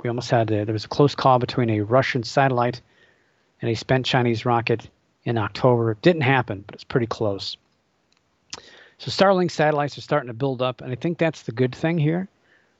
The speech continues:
U F O reports are starting to dwindle, but it's still a thing, and people are still confused by what they see in the sky. So why did this story make the top ten?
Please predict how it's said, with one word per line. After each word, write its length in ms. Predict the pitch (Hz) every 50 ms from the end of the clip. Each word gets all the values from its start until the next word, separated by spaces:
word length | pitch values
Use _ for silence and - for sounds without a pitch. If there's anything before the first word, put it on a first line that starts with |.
| _ _ _
U 180 | - 127 151
F 140 | 151 139 -
O 80 | 160 151
reports 480 | 143 135 123 - - 147 139 - -
are 40 | 123
starting 340 | - - - 165 170 156 143
to 120 | - -
dwindle, 500 | 127 110 117 107 113 107 95 92 87 98 - _ _ _ _ _
but 100 | 117 110
it's 100 | 107 -
still 280 | - - 160 156 151 123
a 20 |
thing, 400 | - - 139 131 127 123 117 120 - _ _ _ _ _ _ _ _ _ _ _ _ _ _ _
and 300 | - 120 107 107 104 98
people 240 | - 147 139 135 123
are 40 | 107
still 240 | - - 151 143
confused 460 | - - 120 110 - 139 131 127 117 110
by 100 | 123 113
what 180 | 113 113 113
they 100 | - 113
see 260 | 107 - - 123 117
in 80 | 117 110
the 100 | 107 104
sky. 340 | - - - 120 110 110 113
So 180 | - - 113 107 120
why 240 | 143 165 208 254 277
did 160 | 240 190 127
this 120 | 151 139
story 340 | - - - 156 143 143 135
make 200 | 123 127 127 120
the 80 | - 120
top 320 | - - 135 127 120 120
ten? 260 | - - 123 113 110